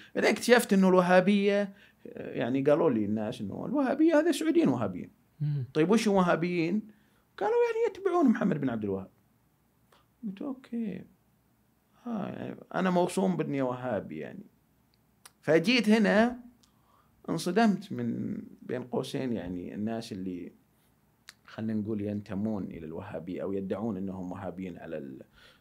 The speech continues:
Speaker 1: الكتاب والسنة وكذا، تجد، يعني، خلينا نقول، ازدواجية في المعايير، ازدواجية في التدين. تجد عندهم الحفاظ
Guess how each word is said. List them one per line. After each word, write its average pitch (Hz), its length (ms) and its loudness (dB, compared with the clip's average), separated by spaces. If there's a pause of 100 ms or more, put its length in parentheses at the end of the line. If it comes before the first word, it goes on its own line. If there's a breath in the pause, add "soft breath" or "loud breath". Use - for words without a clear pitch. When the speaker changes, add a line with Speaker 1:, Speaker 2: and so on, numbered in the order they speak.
(340 soft breath)
Speaker 1:
الكتاب 98 500 -6
والسنة 90 380 -8
وكذا، 117 460 -10
تجد، 160 640 -8
يعني، 139 640 -8 (1200 soft breath)
خلينا 139 220 -6
نقول، 135 200 0
ازدواجية 123 600 -2
في - 80 -6
المعايير، 101 760 -8
ازدواجية 101 560 -4
في 95 120 -12
التدين. 92 640 -8 (500)
تجد 131 340 -6
عندهم 107 440 -4
الحفاظ 113 600 -4